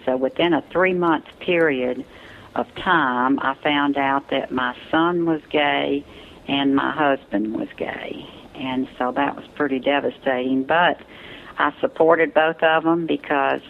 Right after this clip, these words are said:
a person knows when they are gay. They're born gay. And if more people knew, um, did their homework and, and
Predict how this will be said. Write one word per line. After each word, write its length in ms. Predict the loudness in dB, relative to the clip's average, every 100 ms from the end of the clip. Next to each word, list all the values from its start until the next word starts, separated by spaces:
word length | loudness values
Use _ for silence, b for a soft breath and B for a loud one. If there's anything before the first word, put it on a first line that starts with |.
| -12 -4
a 120 | -2
person 580 | 4 4 4 0 2 4
knows 500 | 4 4 2 0 -4 -10 -14
when 320 | -4 0 0 0
they 380 | 0 0 -2 -2
are 140 | -4
gay. 420 | -2 -2 0 0
They're 200 | 2 0
born 460 | 2 4 6 4 2
gay. 500 | -2 -4 -4 -4 -6 B B B B B
And 200 | -2 0
if 200 | 0 2
more 220 | 4 4
people 640 | 4 0 0 2 2 2 -6 -8
knew, 680 | 0 4 6 6 6 4 2 -4 -18 -6
um, 520 | -4 0 0 0 -4 -8 B B B B 2
did 160 | 4
their 120 | 4
homework 680 | 6 8 8 6 6 6 4
and, 280 | -2 0 0
and 440 | 0 0 0 -2